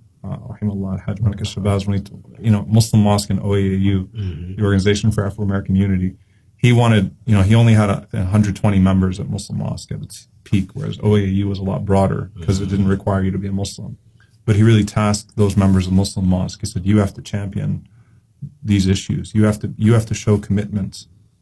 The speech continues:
Speaker 1: to our people in a way that would make them, you know, consider Islam."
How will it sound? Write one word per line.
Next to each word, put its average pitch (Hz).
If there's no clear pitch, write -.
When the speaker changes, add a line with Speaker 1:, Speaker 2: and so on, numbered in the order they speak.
Speaker 1:
to 104
our 95
people 104
in 98
a 98
way 95
that 95
would 98
make 101
them, -
you 107
know, 98
consider 98
Islam." -